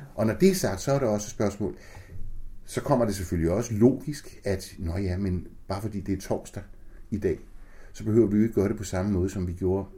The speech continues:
i tirsdags, da vi spillede det sidst. Og det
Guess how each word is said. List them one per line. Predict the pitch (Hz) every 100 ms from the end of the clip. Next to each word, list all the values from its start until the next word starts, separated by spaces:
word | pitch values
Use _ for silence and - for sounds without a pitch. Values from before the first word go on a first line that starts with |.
| - -
i |
tirsdags, | 107 - - 92 85 - - - -
da |
vi | 92
spillede | 87 95 90 92
det | 85
sidst. | - 82 - - - - - -
Og | 123 113
det | 156 160